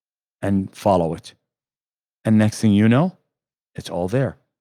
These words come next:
And when people a year later ask you, "How did you do that?" You go, "It was hard. It wasn't easy, but I figured it out. It took me time." They say, "Did you work at it?" You say, "A lot." "Did you make sacrifices?" "Yes."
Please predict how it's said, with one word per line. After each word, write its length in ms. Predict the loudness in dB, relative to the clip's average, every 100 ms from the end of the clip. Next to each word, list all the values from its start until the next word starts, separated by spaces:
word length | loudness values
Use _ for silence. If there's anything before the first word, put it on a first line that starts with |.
| _ _ _
And 120 | 0 2
when 120 | 2
people 440 | 0 0 -2 -4 _ _
a 40 | 0
year 160 | 2
later 220 | 2 2 0
ask 320 | -2 -4 -8
you, 60 |
"How 140 | -6 -2
did 80 | 0
you 60 |
do 140 | 0 0
that?" 260 | 0 -4 _ _ _ _ -4
You 80 |
go, 80 | -2
"It 20 |
was 120 | 0 0
hard. 280 | -2 -2
It 720 | -10 _ _ _ _ _ _
wasn't 260 | -4 0 0
easy, 260 | 0 -2 -4
but 300 | -4 -6 -10
I 80 | -12
figured 420 | -12 -6 0 0
it 80 | 2
out. 260 | 0 -2 -10 _ _
It 60 |
took 140 | -12 -8
me 80 | -4
time." 280 | -2 -4 -6 _ _ _ _ _ _ -10
They 80 |
say, 300 | -8 -6 -8 -12 _ _ _
"Did 140 | -10 -4
you 80 | -4
work 140 | 0
at 140 | 0
it?" 200 | 0 -2 _ _ _ _ _ _ -8
You 120 | -6
say, 240 | -4 -6 -2
"A 60 |
lot." 380 | -2 -2 -6 -14 _ _ _ _ _ _ -6
"Did 100 | -2
you 60 |
make 160 | -2 -2
sacrifices?" 720 | -4 -4 -2 -2 -2 -4 -10 -4
"Yes." 440 | 0 0 -2